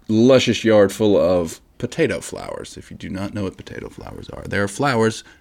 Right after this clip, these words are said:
with potatoes underneath them. Little tiny pink, gorgeous spud flowers. So,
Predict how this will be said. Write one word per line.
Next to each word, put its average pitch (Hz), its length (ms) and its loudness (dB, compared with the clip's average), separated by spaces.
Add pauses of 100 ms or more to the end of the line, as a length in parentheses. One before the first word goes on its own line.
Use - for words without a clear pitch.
(140)
with 165 180 -4
potatoes - 520 -6
underneath 117 460 -8
them. - 220 -16 (320)
Little 104 160 -8
tiny 104 300 -6
pink, - 420 -16 (400)
gorgeous 95 540 -8 (400)
spud - 420 -8
flowers. - 520 -18 (340)
So, - 460 -4